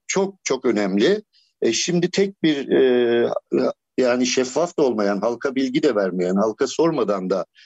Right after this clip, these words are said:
tek bir merkezi, e, otorite tarafından yapılacak olması,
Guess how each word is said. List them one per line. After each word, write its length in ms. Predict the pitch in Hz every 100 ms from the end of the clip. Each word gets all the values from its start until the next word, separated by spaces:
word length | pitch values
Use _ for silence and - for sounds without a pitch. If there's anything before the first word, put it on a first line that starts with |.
| _ _ _ -
tek 240 | 170 170 147
bir 100 | 127
merkezi, 680 | 135 127 139 123 170 170 -
e, 200 | - 110
otorite 500 | 110 123 131 135 120
tarafından 480 | 101 104 98 98 104
yapılacak 580 | 104 123 131 110 85 -
olması, 520 | 80 80 - 175 190